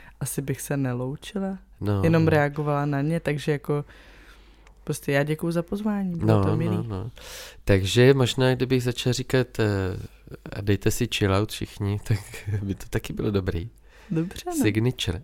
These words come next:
Speaker 2: No, nicméně ještě jsem se chtěl vrátit, eh, k velkému díky vám, eh, za všechny ty reakce a zájem o první párovou epizodu,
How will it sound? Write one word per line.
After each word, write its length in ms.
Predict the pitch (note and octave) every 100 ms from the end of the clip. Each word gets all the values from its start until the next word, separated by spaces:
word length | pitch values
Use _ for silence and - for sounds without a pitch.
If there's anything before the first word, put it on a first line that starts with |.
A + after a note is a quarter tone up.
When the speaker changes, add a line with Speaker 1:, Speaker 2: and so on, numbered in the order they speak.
| -
Speaker 2:
No, 200 | G#2 A2
nicméně 460 | A2+ B2 D#3+ D#3 D3
ještě 280 | - -
jsem 200 | B2 B2+
se 120 | A#2 B2
chtěl 200 | - A#2+
vrátit, 560 | A2+ A#2 - A2 - F#2+
eh, 160 | F2
k 100 | -
velkému 540 | F#2 G#2+ - A#2 A2+ G#2
díky 720 | F2+ F#2+ A2+ - - A2 G#2 F#2
vám, 640 | F#2 F2 F2+ F#2+ G#2+ A2+ A2+
eh, 80 | - F2+ E2 E2 E2 E2+
za 560 | E2 - - F2+ F#2 F2+
všechny 460 | - F2+ - F#2+
ty 220 | - G2
reakce 420 | F#2 F2+ G2 - -
a 100 | F#2+
zájem 460 | F#2 F2+ G2+ G#2
o 100 | -
první 500 | - A2 G2 G#2+ G#2+
párovou 640 | G#2+ G2 F#2+ G#2+ G#2 G#2 G#2+
epizodu, 600 | - - G2+ G2+ F#2+ G2